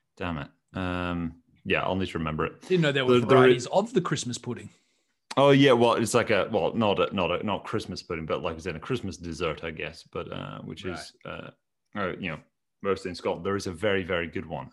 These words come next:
Speaker 1: It's made by Buxton Brewery, which is the brewery
Speaker 2: Ah,
Speaker 1: that makes my
Speaker 2: very
Speaker 1: second
Speaker 2: good
Speaker 1: beer
Speaker 2: brewery.
Speaker 1: that I'm gonna be having. Yeah, yeah, yeah. I'll, uh, I'll need to remember what that is. Whenever I have any alcohol, my, my memory for
Speaker 2: <laughs>
Speaker 1: specific names just completely goes. I have no idea.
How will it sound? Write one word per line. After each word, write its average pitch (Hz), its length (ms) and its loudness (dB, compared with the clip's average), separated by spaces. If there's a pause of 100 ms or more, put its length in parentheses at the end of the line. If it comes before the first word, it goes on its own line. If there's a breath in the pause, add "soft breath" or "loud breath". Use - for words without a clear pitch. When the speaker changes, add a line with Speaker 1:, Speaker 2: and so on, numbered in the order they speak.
Speaker 1:
It's - 140 -10
made 117 140 -2
by 87 120 0
Buxton 92 580 -4
Brewery, 78 380 -2
which - 240 -4
is - 320 -2
the 92 80 -8
brewery 131 240 0
Speaker 2:
Ah, 185 140 2
Speaker 1:
that 78 200 -8
makes 92 260 -2
my 92 100 -2
Speaker 2:
very 92 80 -4
Speaker 1:
second - 420 -4
Speaker 2:
good 151 140 -4
Speaker 1:
beer - 240 -6
Speaker 2:
brewery. - 120 -16
Speaker 1:
that - 100 -8
I'm 85 140 -4
gonna 82 160 -6
be 82 120 -4
having. 95 300 -6
Yeah, 110 180 -4
yeah, 110 260 -2 (600 loud breath)
yeah. 104 200 0
I'll, 101 260 0
uh, 98 140 2
I'll 98 80 -2
need 107 160 -2
to 90 100 -6
remember 82 280 -4
what 78 160 -2
that 80 180 -2
is. 80 220 -4
Whenever 113 360 2
I 95 140 0
have 90 240 -4
any 90 380 -4
alcohol, 80 420 -4
my, 80 360 -4 (200)
my 87 180 -4
memory 78 720 -6
for 76 420 -4
Speaker 2:
<laughs> - 20 0
Speaker 1:
specific - 920 -6
names 76 320 -8
just - 260 -14
completely 92 720 -6
goes. 76 260 -6
I 87 40 0
have 90 100 -2
no 131 160 4
idea. 98 200 2